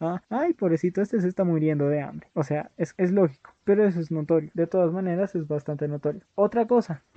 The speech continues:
la expansión intergaláctica. El hacer que el ser humano llegue a otros planetas y ver qué va a pasar con esos planetas también es preocupante. Pensemos en, en Marte. Marte es arenoso, es rocoso, no tiene una atmósfera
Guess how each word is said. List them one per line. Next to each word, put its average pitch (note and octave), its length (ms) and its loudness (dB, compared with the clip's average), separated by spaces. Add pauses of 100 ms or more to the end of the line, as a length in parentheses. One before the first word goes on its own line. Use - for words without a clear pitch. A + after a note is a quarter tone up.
la G3+ 340 6
expansión E3+ 520 -2
intergaláctica. D#3+ 720 0
El E3+ 80 4
hacer G3 260 0
que B3 120 2
el B3 100 2
ser A#3 180 4
humano A#3 300 2
llegue G3+ 380 0
a F#3+ 80 2
otros F#3 320 -2
planetas E3 640 -2
y F3+ 140 -2
ver F#3 260 2
qué G#3+ 220 0
va G#3 140 2
a G#3 40 0
pasar G3+ 400 0
con G3+ 140 0
esos F3+ 180 -2
planetas G#3 520 -2
también F#3+ 340 2
es E3 340 -4
preocupante. D#3+ 640 -2
Pensemos A3+ 540 0
en, G#3+ 720 0
en G3 180 2
Marte. F#3 300 0
Marte G#3 640 -2
es G3 200 2
arenoso, F3+ 600 0
es D#3 180 4
rocoso, C#3+ 680 0
no E3+ 220 0
tiene F3 460 2
una E3 800 0
atmósfera D#3+ 960 0